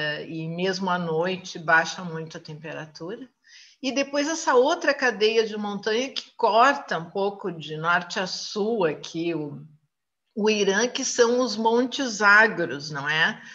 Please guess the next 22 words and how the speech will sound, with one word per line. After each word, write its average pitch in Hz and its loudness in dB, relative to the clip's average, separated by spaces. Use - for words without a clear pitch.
Famosos, 185 6
assim, 202 -2
pelas 180 0
fontes 196 -2
antigas, 208 -2
né? 196 -2
É, 165 6
os 170 -4
Montes 185 -4
Agros 190 2
sempre 202 -8
foram 202 -4
uma 185 -4
espécie 190 -2
de 180 -8
barreira 180 4
natural 180 4
aqui 165 0
que - -8
impedia 180 -4
ou 202 2
dificulda-, 196 0